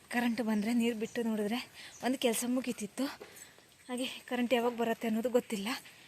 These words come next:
ಹೀಗೆ ಕರೆಂಟ್ ಬೇಗ ಬಂದು ಎಲ್ಲ ಡ್ರಿಪ್ ಚೆಕ್ ಮಾಡಿದ್ರೆ ಮಧ್ಯಾಹ್ನ ಮೇಲೆ ಬೇರೆ ಕೆಲಸ ಮಾಡ್ಬೋದಿತ್ತು. ನೋಡುವ ಏನಾಗತ್ತೆ ಅಂತ ಹೇಳಿ. ಹಾಗೆ ಬಸಳೆ ಸೊಪ್ಪು ಕೂಡ ಇಲ್ಲಿ ಮಧ್ಯದಲ್ಲಿ ಒಂದು ಬುಡ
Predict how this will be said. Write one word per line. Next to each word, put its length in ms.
ಹೀಗೆ 220
ಕರೆಂಟ್ 360
ಬೇಗ 200
ಬಂದು 360
ಎಲ್ಲ 580
ಡ್ರಿಪ್ 280
ಚೆಕ್ 220
ಮಾಡಿದ್ರೆ 280
ಮಧ್ಯಾಹ್ನ 340
ಮೇಲೆ 160
ಬೇರೆ 220
ಕೆಲಸ 280
ಮಾಡ್ಬೋದಿತ್ತು. 680
ನೋಡುವ 200
ಏನಾಗತ್ತೆ 540
ಅಂತ 180
ಹೇಳಿ. 400
ಹಾಗೆ 200
ಬಸಳೆ 460
ಸೊಪ್ಪು 340
ಕೂಡ 160
ಇಲ್ಲಿ 260
ಮಧ್ಯದಲ್ಲಿ 520
ಒಂದು 280
ಬುಡ 220